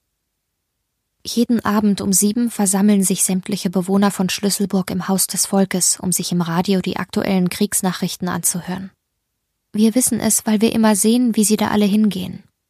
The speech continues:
Aber weil wir uns von ihnen fernhalten müssen, haben wir natürlich bisher nichts davon mitbekommen. Bis heute. Lilia, Anna und ich haben uns heimlich aus der Kirche geschlichen.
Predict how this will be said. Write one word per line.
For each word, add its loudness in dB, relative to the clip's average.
Aber -2
weil 2
wir 2
uns 0
von -6
ihnen 0
fernhalten -2
müssen, -2
haben 0
wir 2
natürlich -2
bisher -2
nichts -2
davon -2
mitbekommen. -2
Bis -2
heute. 2
Lilia, 2
Anna 2
und -2
ich -6
haben -2
uns -2
heimlich 2
aus -4
der -2
Kirche -2
geschlichen. -8